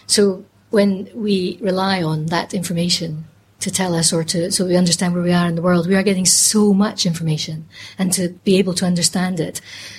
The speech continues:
our brains are having to speed up and be incredibly syntactically complex in a way that our species hasn't had to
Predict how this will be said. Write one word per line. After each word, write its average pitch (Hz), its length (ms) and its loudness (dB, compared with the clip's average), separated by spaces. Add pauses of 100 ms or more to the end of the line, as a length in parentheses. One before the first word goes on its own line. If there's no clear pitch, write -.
(240)
our 175 160 2
brains 180 340 2
are 165 60 0
having 165 240 -2
to 156 240 0
speed 170 280 -2
up 160 160 -6
and 160 380 0
be 196 240 4
incredibly 170 840 0
syntactically 190 600 -2
complex 190 380 -4
in 190 80 0
a - 20 -2
way 180 140 0
that 180 240 -6
our 196 100 0
species 190 360 0
hasn't 196 280 0 (160)
had 196 220 0
to 170 220 0